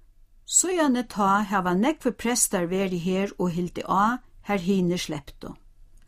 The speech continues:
Tær flestu hava verið danir. Millum tey fyrstu, ið voru døpt, voru fólk av Viðareiði og í Vági. Miðskeiðis í nítjan hundrað og tretivu-talinum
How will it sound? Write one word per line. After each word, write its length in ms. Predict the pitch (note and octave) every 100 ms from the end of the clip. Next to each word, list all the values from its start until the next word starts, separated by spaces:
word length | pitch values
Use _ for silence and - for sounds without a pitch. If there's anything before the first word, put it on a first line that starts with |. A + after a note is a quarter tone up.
| - - - - -
Tær 160 | G#3 G3
flestu 540 | A#3+ D4+ D4+ - C4
hava 300 | A3 G#3+ G3
verið 300 | F3+ F3 E3+ D#3
danir. 520 | F3 E3+ C#3 - - - - - - - - - - - - - - - - - - - - B3
Millum 320 | D#4+ - C#4+
tey 160 | C4
fyrstu, 540 | A#3 D4+ D#4 - A3+ G#3+ G#3
ið 140 | G3
voru 240 | F#3 F#3 E3+
døpt, 480 | G3+ C#4+ - - -
voru 240 | F#3 F#3+ F#3
fólk 400 | - C4+ C#4+ -
av 160 | F3+
Viðareiði 600 | G3+ C4 G#3 F3+ F3 E3+ F3 -
og 140 | F3 -
í 60 | D#3+
Vági. 480 | D#3+ E3+ D#3+ - - - - - - - - - - - - - - - - - - - - - -
Miðskeiðis 640 | A3+ F4+ - C#4 B3 B3 - A3+
í 140 | A3
nítjan 320 | A3+ A#3 G#3+
hundrað 240 | G#3 F#3+ F#3
og 80 | -
tretivu-talinum 960 | C4 D#4 G#3 - F#3+ F3 E3+ E3 F3+